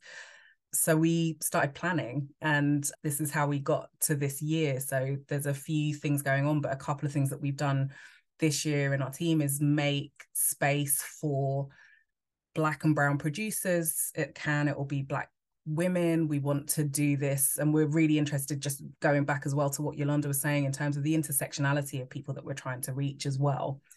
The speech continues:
'cause we realize diversity isn't just one or two or possibly even three things. It's a multitude of things that keep people out of our industry. The layers of those barriers keep people out of the industry. So we're really interested in how we can utilize the opportunities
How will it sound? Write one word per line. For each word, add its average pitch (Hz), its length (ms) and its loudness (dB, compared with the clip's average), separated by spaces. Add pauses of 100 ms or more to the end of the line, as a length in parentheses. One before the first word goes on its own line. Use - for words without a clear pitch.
(180)
'cause 143 140 -2
we 147 100 4
realize 143 380 4
diversity 135 480 -2
isn't 139 160 -4
just 131 180 -6
one 131 440 -4 (280)
or 156 140 -2
two 143 460 2 (360)
or 151 80 -2
possibly 143 440 2
even 135 200 -2
three 139 240 -4
things. 127 320 -8
It's - 140 -4
a 143 40 0
multitude 139 800 0
of 131 80 -8
things 135 560 -4
that 123 280 0 (680)
keep 151 280 2
people 147 300 0
out 143 320 -2
of 147 140 2
our 135 160 2
industry. 139 360 0
The 139 100 -2
layers 135 440 0
of 135 120 -2
those 131 180 -2
barriers 131 460 -6
keep 139 200 -4
people 143 240 -2
out 131 80 0
of 131 60 -4
the 139 100 0
industry. 139 400 0
So 139 160 -4
we're 151 140 0
really 165 340 4
interested 151 540 0
in 135 220 -4
how 139 360 -2
we 139 160 -4
can 143 300 0
utilize 147 580 -2
the 139 120 -4
opportunities 139 920 -2